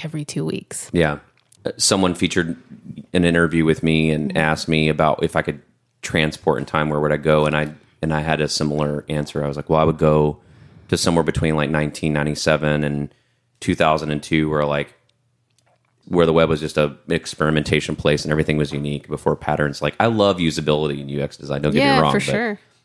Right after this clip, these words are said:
Speaker 2: I, I do also miss those days.
Speaker 1: Yeah.
Speaker 2: All right, let's talk about this article.
Speaker 1: <laughs> Okay.
Speaker 2: Okay, so the name of this article is the Kobayashi Maru.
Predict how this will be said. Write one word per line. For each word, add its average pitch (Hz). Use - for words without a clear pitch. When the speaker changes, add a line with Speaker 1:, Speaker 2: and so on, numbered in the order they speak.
Speaker 2:
I, 73
I -
do 78
also 73
miss 78
those 80
days. -
Speaker 1:
Yeah. 101
Speaker 2:
All 110
right, 101
let's 127
talk 120
about 85
this 90
article. 82
Speaker 1:
<laughs> 523
Okay. 214
Speaker 2:
Okay, -
so -
the 95
name 139
of 101
this 107
article 90
is 87
the 85
Kobayashi 78
Maru. -